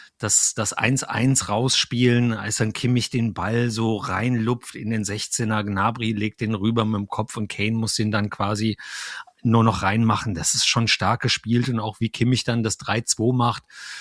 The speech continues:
das ist schon in Ordnung. Also man hat schon, schon gesehen, dass die Bayern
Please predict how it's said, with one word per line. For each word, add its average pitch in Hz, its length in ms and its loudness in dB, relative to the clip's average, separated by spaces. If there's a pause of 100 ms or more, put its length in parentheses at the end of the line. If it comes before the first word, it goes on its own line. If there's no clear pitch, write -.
(540)
das - 240 2
ist 143 160 2
schon 165 220 6
in 139 120 6
Ordnung. 143 380 6
Also 123 260 2
man 131 200 6
hat 135 140 2
schon, 160 380 4
schon 143 380 0
gesehen, 131 360 2
dass 131 160 0
die 117 100 -2
Bayern 120 500 -2